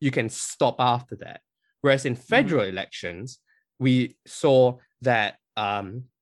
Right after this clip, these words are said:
Speaker 1: they had to number, you had to number every single box from one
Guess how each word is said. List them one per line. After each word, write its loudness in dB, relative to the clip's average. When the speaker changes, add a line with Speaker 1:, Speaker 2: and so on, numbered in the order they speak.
Speaker 1:
they 4
had -4
to -4
number, 0
you 2
had 2
to -2
number 0
every 2
single -6
box -2
from -8
one 0